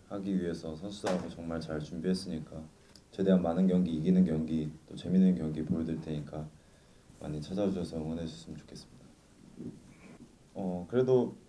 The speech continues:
어, 동계훈련 치르면서 경기, 연습 경기도 계속 소화를 했었고, 뭐, 개인적으로는 한, 뭐, 한 팔십 프로, 구십 프로 정도는 완성됐다고 생각해요. 어, 시즌을 치러가면서 나머지 부분들을 채워야 되고,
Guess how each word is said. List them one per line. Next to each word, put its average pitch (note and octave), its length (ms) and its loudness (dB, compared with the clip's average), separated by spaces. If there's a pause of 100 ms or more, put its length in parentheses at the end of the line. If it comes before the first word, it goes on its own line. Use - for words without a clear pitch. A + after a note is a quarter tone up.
(140)
어, G2 280 0
동계훈련 B2+ 400 4
치르면서 A#2 800 2 (240)
경기, F#2 260 2
연습 F#2+ 240 2
경기도 G2+ 380 2
계속 F#2+ 380 -2
소화를 G#2+ 360 2
했었고, A2+ 480 -4 (280)
뭐, D#2 320 -10
개인적으로는 F2 720 2
한, D#2+ 380 -4 (200)
뭐, - 180 -20
한 E2 120 -10
팔십 - 340 0
프로, G2+ 200 0
구십 F#2 240 -6
프로 G2+ 180 -2
정도는 F2+ 360 -2
완성됐다고 F#2+ 600 -2
생각해요. F#2 500 -4 (260)
어, E2 300 -6
시즌을 B2+ 340 4
치러가면서 G#2 640 6
나머지 F#2+ 380 4
부분들을 F#2+ 500 2
채워야 A2+ 360 4
되고, E2+ 320 -4